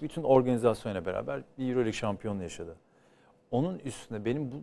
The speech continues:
bu, e, şu anda gördüğüm, e, geçen sene Euroleague şampiyonluğunu anlatırken, o s-, e, süreci yaşarken, e, çok net hissediliyordu. Anadolu Efes'te hiçbir oyuncunun bireysel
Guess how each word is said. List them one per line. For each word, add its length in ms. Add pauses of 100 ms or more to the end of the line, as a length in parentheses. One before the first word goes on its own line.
(120)
bu, 140
e, 300
şu 220
anda 200
gördüğüm, 560 (280)
e, 440
geçen 300
sene 240 (180)
Euroleague 260
şampiyonluğunu 840
anlatırken, 580
o 100
s-, 260
e, 80
süreci 400
yaşarken, 520 (600)
e, 760
çok 220
net 200
hissediliyordu. 800
Anadolu 320
Efes'te 320
hiçbir 380
oyuncunun 640 (180)
bireysel 600